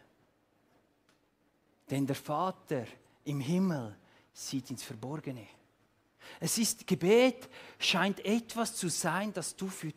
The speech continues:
dich im Stillen machst. Und es geht nicht so sehr um dich.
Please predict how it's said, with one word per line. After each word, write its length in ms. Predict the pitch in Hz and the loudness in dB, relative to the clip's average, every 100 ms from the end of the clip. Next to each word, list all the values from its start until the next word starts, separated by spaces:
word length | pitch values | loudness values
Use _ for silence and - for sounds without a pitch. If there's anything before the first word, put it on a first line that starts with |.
| - | -6
dich 400 | 202 208 - - - _ - - _ _ _ _ - | -6 -6 -12 -20 -20 _ -20 -20 _ _ _ _ -6
im 160 | 147 | -2
Stillen 460 | 143 - 170 175 160 | -2 -4 -6 -6 -6
machst. 440 | 139 107 - - - - _ _ _ _ _ _ _ _ _ _ _ _ _ _ _ _ _ _ _ _ _ _ _ _ _ _ _ _ | -8 -10 -14 -16 -20 -20 _ _ _ _ _ _ _ _ _ _ _ _ _ _ _ _ _ _ _ _ _ _ _ _ _ _ _ _
Und 360 | - 185 240 254 - - - _ _ _ _ _ _ _ | 2 6 6 4 -2 -20 -20 _ _ _ _ _ _ _
es 200 | 156 - | -6 -2
geht 220 | - 156 | 0 0
nicht 320 | 143 190 - | 0 -4 -4
so 140 | - 226 | -6 -6
sehr 260 | 214 196 | -4 -4
um 100 | 185 | -4
dich. 380 | 160 196 - - | -4 -6 -10 -18